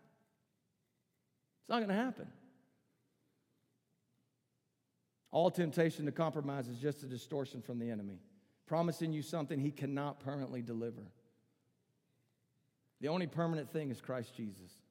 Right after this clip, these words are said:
It's the only permanent thing. Second quality that we need to be remembered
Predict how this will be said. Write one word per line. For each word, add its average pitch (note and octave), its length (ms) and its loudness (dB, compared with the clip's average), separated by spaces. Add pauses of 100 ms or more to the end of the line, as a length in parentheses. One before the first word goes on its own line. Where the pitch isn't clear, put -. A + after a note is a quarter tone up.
(520)
It's B2 120 -10
the C#3+ 140 -2
only C3+ 260 -2
permanent A2 500 -6
thing. F2+ 180 -10 (1500)
Second B2 300 -2
quality G2+ 500 -6 (1120)
that G2+ 140 -8
we G#2+ 120 -8
need G#2 340 -6
to G2+ 60 -14
be A2 140 -6
remembered G2+ 520 -8